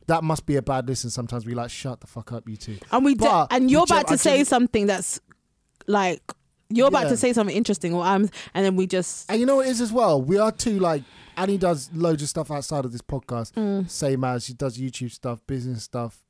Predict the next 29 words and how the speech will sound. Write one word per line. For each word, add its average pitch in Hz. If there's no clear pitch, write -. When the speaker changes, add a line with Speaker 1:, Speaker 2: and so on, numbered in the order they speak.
Speaker 1:
Fierce, 131
tons. 190
I 151
can 156
list 220
off 180
the 190
Speaker 2:
Aw. -
Speaker 1:
thing. 127
Same 214
with 185
radio. 170
So 180
we 214
know 240
when 208
we 180
come 185
in 185
here, 151
we 143
got, 170
like, 151
an 143
hour, 151
just 147
over 139
an 139
hour. 147